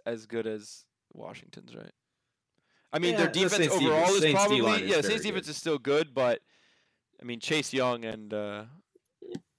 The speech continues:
Speaker 1: and, like, Sweat and Kerrigan
Speaker 2: I mean,
Speaker 1: is very, very
Speaker 2: Cameron
Speaker 1: strong.
Speaker 2: Jordan
Speaker 1: Yeah, Cameron Jordan is a
Speaker 2: is a
Speaker 1: stud, right?
Speaker 2: freak.
Speaker 1: Yeah,
Speaker 2: So
Speaker 1: Cameron Jordan is a stud.
Speaker 2: I, I, I, we'll, we'll get into our predictions for next weekend later, but I just think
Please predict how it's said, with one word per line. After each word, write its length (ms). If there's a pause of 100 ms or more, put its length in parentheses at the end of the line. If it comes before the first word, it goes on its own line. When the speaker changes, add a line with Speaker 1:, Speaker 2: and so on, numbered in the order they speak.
(200)
Speaker 1:
and, 100
like, 160
Sweat 540
and 300
Kerrigan 640 (100)
Speaker 2:
I 40
mean, 160
Speaker 1:
is 180
very, 200
very 120
Speaker 2:
Cameron 240
Speaker 1:
strong. 140
Speaker 2:
Jordan 180 (680)
Speaker 1:
Yeah, 140
Cameron 300
Jordan 240
is 120
a 40
Speaker 2:
is 100
a 40
Speaker 1:
stud, 260
right? 120
Speaker 2:
freak. 260 (460)
Speaker 1:
Yeah, 40
Speaker 2:
So 200
Speaker 1:
Cameron 220
Jordan 300
is 60
a 40
stud. 300 (840)
Speaker 2:
I, 420
I, 140
I, 380
we'll, 300
we'll 180
get 220
into 180
our 80
predictions 400
for 120
next 280
weekend 320
later, 340
but 260
I 200
just 240
think 220